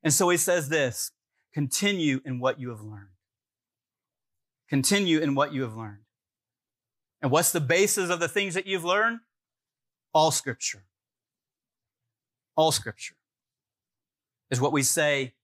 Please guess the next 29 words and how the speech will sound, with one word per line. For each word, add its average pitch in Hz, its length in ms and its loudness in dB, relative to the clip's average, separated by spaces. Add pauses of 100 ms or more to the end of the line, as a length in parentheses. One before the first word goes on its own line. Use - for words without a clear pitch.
(460)
is 113 120 -10
God-breathed. 127 600 -2 (1900)
It's 127 120 -2
breathed 170 500 2
out 170 160 2
of 139 160 0
God. 113 300 -4 (640)
All 196 220 6
scripture - 540 -2 (1200)
is 139 140 2
God-breathed. 120 600 0 (1600)
And, 165 180 0
and 165 140 2
I 180 140 4
understand 190 460 2
that 170 100 0
when, 156 240 -4
when 151 160 -4
Paul 175 260 2
writes 165 300 2
this, 175 280 -2
he's, 131 240 -6 (360)
he's 143 280 -2 (320)
most 185 300 2
likely 175 360 2
mainly 175 360 -2
talking 165 480 -2
Old 151 180 -6
Testament, 127 460 -4